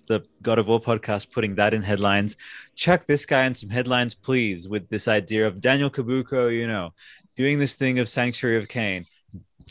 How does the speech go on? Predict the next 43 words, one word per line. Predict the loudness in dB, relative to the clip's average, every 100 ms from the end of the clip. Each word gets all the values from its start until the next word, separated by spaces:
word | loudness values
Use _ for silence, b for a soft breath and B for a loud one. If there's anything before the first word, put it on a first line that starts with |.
| -12 2
doing | 4 6 4
a |
gauge | 2 2 4 2
of | -2
the | 0
audience. | 2 2 0 -2
Like, | -4 -2
we | -6
hear | -2 0 0
buzz | 2 0 0
about | -2 0 0
it. | 0
It |
was | -2 -2
actually | -4 -4 -4
on | -2
I | -2
G | -4 -4
N | -4
recently. | -4 -6 -6 -6 -2 -2 -4 B B _
Uh, | 0 4 4 2 -2
we | -2
had, | 4 4 6
uh, | 4
Destin, | 4 4 2 -4 -6 -4
I |
think | -2 2
Destin | 2 2 -2
Legary, | -2 2 4 6 4 0 b b b 0
uh, | 2 2 0
he | -2 -4
brought | 2 6 8
out | 8 6
his | 2 -2
Soul | 0 0
Reaver. | 0 0
He | -2 -4
was | -6
so | -4 -2 -2
excited. | -2 -2 0 0 -2
He | -4
can't | -4 -2 0 0
wait. | 0 0 0